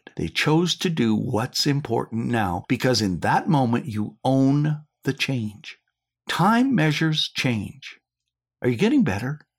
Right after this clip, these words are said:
Are you getting out of this hospital, Jim? Or are you going to just sit and wait and let everyone else tell you what you can and can't do? You see, the more time you spend on growing, the more you put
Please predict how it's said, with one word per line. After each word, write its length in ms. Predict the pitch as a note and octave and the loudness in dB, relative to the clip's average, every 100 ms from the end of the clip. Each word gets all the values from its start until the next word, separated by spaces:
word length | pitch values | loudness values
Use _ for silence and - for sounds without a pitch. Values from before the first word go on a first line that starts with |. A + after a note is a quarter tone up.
| _ _ _ _ _ - | _ _ _ _ _ -2
Are 60 | D3+ | 0
you 80 | |
getting 300 | C#3+ A3 E4 - | 2 0 -2 -2
out 280 | A#2+ E3 D3+ | 0 0 0
of 180 | G#2 | -2
this 200 | A2+ E3 | 0 0
hospital, 760 | - D3 F3 - E3+ F3+ - - _ _ - | 0 0 -2 -2 -2 -2 -4 -10 _ _ -4
Jim? 400 | E3 F3 D#3+ - _ _ _ _ _ _ _ _ | 0 0 -2 -6 _ _ _ _ _ _ _ _
Or 220 | C#3+ G3 | 0 2
are 40 | F#3+ | 2
you 160 | C#3+ | 2
going 280 | G#2+ A#2+ C#3+ | 0 0 0
to 100 | C#3 | 0
just 320 | A#2 A#2+ G#2 - | -4 -2 0 2
sit 300 | D3 D3+ - | 2 0 -4
and 240 | - C3+ G#2 | -2 0 2
wait 280 | G#2 B2 - - - | 0 0 -6 -20 -6
and 140 | G#2+ | -2
let 180 | G2 F#2+ | -2 -2
everyone 480 | - C3+ D#3+ D#3+ D#3 | -2 0 2 2 2
else 320 | D3 C#3 - - | 2 0 -4 -10
tell 240 | - A#2+ | -4 -2
you 260 | G#2+ D#2+ - _ _ _ - | -2 -4 -12 _ _ _ -6
what 260 | G#2+ C#3 | -4 -2
you 140 | D3+ C3 | 0 -2
can 420 | - G#2+ G2+ - _ | -2 -4 -4 -6 _
and 140 | - E2 | -14 -12
can't 300 | - F2 - | -10 -10 -10
do? 160 | D#2+ - _ _ _ _ _ _ _ _ _ _ _ _ _ _ _ | -14 -14 _ _ _ _ _ _ _ _ _ _ _ _ _ _ _
You 80 | - | -4
see, 200 | - G3 | 0 2
the 80 | F#3+ | 4
more 220 | F#3 G3+ | 4 2
time 320 | G3+ F#3+ F#3+ | 0 0 2
you 80 | D#3+ | 2
spend 360 | - - C#3 C3+ | 0 0 0 0
on 200 | G#2+ G2+ | 0 -2
growing, 680 | G2 A2+ B2 A#2 F#2 G2 - | -4 -2 -2 -2 -4 -8 -6
the 100 | G2 | -4
more 260 | G2 A#2+ | -4 -2
you 140 | C3 A#2 | -2 -4
put 320 | - C#3 B2+ | -2 -4 -4